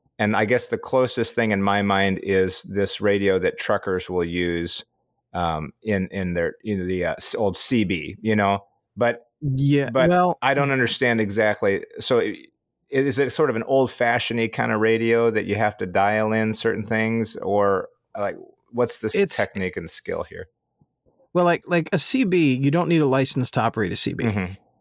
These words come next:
Speaker 2: You don't need to take a test to operate a C B,
Speaker 1: Right.
Speaker 2: um, because it's fairly low power. Um, it's on a particular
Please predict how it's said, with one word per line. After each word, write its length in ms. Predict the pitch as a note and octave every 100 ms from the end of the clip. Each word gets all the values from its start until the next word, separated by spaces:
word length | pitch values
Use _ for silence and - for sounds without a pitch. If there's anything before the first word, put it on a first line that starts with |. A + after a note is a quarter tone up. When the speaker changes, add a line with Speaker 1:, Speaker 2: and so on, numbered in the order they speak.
| _ _ -
Speaker 2:
You 160 | - B2
don't 140 | B2+
need 140 | C3+ B2+
to 40 |
take 220 | A#2 B2+ -
a 40 |
test 320 | - B2 -
to 80 | A#2+
operate 280 | G#2 - F#2+
a 40 |
C 200 | - -
B, 100 | F2
Speaker 1:
Right. 180 | E2 C3+ _ _ _ _ -
Speaker 2:
um, 320 | A2+ G#2+ A2
because 280 | B2 B2+ C#3
it's 160 | C#3+ -
fairly 380 | - D#3+ D3
low 380 | B2 A2+ A#2 B2
power. 580 | B2+ A#2 G2+ G#2 A2 C#3 _ -
Um, 560 | G#2+ G2+ G2 F#2 F#2+ _ _
it's 180 | A2+ A2
on 160 | C3+ B2+
a 80 | A2+
particular 760 | - - D#3 C#3+ C#3 A#2